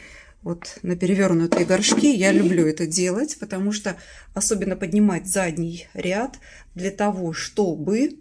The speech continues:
орхидеям, во-первых, хватало света, а во-вторых, чтобы задний ряд, он был выше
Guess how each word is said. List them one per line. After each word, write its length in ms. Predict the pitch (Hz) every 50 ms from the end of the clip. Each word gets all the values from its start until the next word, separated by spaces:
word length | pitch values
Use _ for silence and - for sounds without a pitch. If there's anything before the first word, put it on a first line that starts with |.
| - _ _ _ _ _ - - - - - _
орхидеям, 540 | - 208 190 - 220 202 175 196 180 170 175
во-первых, 440 | 190 196 196 214 185 180 170 - -
хватало 420 | - 190 185 - 196 185 185 180
света, 520 | 185 - - 175 196 240 294 285 240 180
а 40 | 165
во-вторых, 640 | 160 165 165 - - 185 185 196 233 269 294 - -
чтобы 260 | - - - 165 190
задний 360 | 175 180 196 190 175 180 170
ряд, 260 | 170 202 226 254 247 -
он 140 | 170 175
был 180 | 165 180 180 180
выше 580 | 170 170 196 202 190 - - - 170 160 160 170